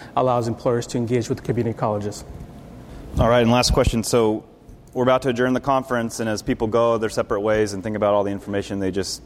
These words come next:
Speaker 2: gathered and think about how it impacts their systems or programs, um, we all have to recognize that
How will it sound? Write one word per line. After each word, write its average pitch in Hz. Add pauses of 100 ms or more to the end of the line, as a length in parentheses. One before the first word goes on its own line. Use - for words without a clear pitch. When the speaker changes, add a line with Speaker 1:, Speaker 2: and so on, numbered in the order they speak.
(120)
Speaker 2:
gathered 95
and 87
think 101
about 95
how 95
it 71
impacts 95
their 90
systems 95
or 90
programs, 90 (480)
um, 90 (760)
we 104
all 104
have 120
to 104
recognize 92
that 87